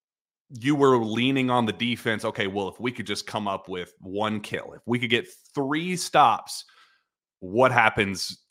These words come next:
l-, long-term in this game?" 'Cause, y-, you know, you, we were talking about it in our own private text that they had started to put together singles on the offensive end. You started to see some, Okay, well,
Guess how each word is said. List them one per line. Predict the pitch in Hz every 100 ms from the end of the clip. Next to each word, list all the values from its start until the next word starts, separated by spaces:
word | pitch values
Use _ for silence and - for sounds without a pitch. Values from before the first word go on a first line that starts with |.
| -
l-, | 117 -
long-term | 131 120 120 110 120 110
in | 101
this | 92
game?" | - 87
'Cause, | 85 110
y-, | 123
you | 123 135
know, | 110
you, | 107
we | 117 113 123
were | 147
talking | 143 143 143
about | 123 120
it |
in | 113
our | 107 113
own | 113
private | 120 117 104 -
text | 151 139 - - - - _ _ _
that | 110 123 120 - _
they | 104 131 139
had | 131 151 139
started | - 147 147 135
to | 110
put | - 151
together | - 107 120 139 127 107 95 - _ -
singles | - 147 147 113 87 -
on | 104
the | 98
offensive | 117 123 123 104 95
end. | 87 80
You | 87
started | - 139 143 110
to |
see | 98 - 151
some, | 123 127 104
Okay, | 107 117 101 92
well, | 101 104 101 95